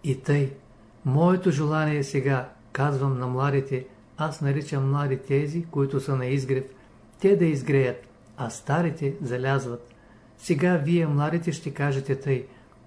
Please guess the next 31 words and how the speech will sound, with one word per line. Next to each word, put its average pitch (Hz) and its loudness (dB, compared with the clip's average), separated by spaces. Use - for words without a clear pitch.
„Да 120 0
знаете, 147 -2
ние 180 6
сме, 143 -2
които 139 2
изгряваме.“ 127 -2
Но 117 -2
едно 117 -2
време 143 -2
и 147 -2
старите 180 0
бяха 151 -2
на 139 0
ваше 143 0
място 143 -2
и 143 -4
те 180 0
казваха: 135 -2
„Ние 131 0
сме, 160 -2
които 135 -2
изгряваме.“ 127 -2
Един 170 4
ден 185 4
на 156 -2
ваше 170 0
място 160 -2
ще 139 -2
дойдат 143 0
други 185 0
млади 143 0